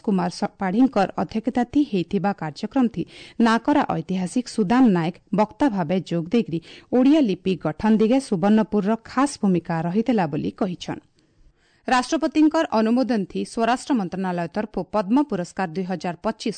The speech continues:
ଘୋଷଣା କରାଯାଇଛି। ଇ ବଛର ଶହେ ଅଣଚାଳିଶ ଜଣଙ୍କୁ ପଦ୍ମ ପୁରସ୍କାର ଦିଆଯାଇଛି।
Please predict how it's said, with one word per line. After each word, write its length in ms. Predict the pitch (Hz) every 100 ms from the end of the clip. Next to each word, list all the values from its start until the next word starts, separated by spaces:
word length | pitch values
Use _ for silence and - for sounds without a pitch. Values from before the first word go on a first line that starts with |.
| -
ଘୋଷଣା 340 | 240 - 185
କରାଯାଇଛି। 540 | 180 190 160 156 147 156 - - - -
ଇ 80 | 233
ବଛର 360 | 196 - 254 269
ଶହେ 200 | 220 202 -
ଅଣଚାଳିଶ 460 | 208 - 294 302
ଜଣଙ୍କୁ 360 | - 170 165 233
ପଦ୍ମ 300 | 233 196 170 262
ପୁରସ୍କାର 460 | 220 165 - 196 220
ଦିଆଯାଇଛି। 540 | 190 160 156 - -